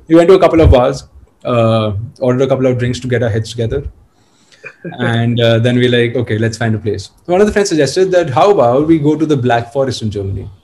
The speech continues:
So we didn't think much about it. We're like, "Yeah, sounds like a great idea. Let's go to the Black Forest." So we drove to the Black Forest.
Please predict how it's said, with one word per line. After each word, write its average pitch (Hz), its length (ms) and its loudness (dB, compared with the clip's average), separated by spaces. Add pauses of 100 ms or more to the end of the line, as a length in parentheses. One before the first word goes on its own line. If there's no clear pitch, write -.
(880)
So - 140 -6
we 127 80 2
didn't 175 260 -2
think 143 160 -2
much 131 220 -4
about 147 140 -2
it. 156 40 -4
We're 151 180 -2
like, 131 140 -6
"Yeah, 135 140 0
sounds 151 300 -6
like 156 100 -4
a 139 80 -2
great 131 280 0
idea. 110 320 -2
Let's 117 200 -4
go 151 60 -6
to 127 60 -6
the 113 80 -4
Black 98 280 -4
Forest." - 360 -10 (360)
So 165 100 -2
we 160 60 6
drove 139 180 0
to 123 60 -4
the 104 80 -2
Black - 240 -8
Forest. - 340 -12